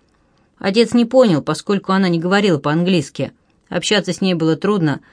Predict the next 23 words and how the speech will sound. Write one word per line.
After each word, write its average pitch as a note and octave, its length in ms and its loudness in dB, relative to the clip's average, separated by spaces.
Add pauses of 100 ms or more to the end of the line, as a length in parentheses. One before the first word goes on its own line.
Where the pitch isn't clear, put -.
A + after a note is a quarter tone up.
(160)
хотя A3+ 360 2
его G#3 160 4
пистолет G#3 520 0
оказался F3+ 560 0
более F#3+ 300 4
эффективным, F3+ 600 0
чем F#3 220 0
любые G3 340 2
хриплые F#3 460 -2
увещевания, E3+ 720 0 (240)
приглушенные E3 680 0
тканью, F3+ 440 0
прилипшей F3 540 -2
к - 80 -14
его E3+ 180 0
мокрому D#3+ 440 -2
лицу. D#3+ 440 -4 (1080)
Но G3+ 140 -2
там A#3 240 4
было G#3+ 140 4
слишком A3 400 -2
много G#3 260 0
людей, G3 440 2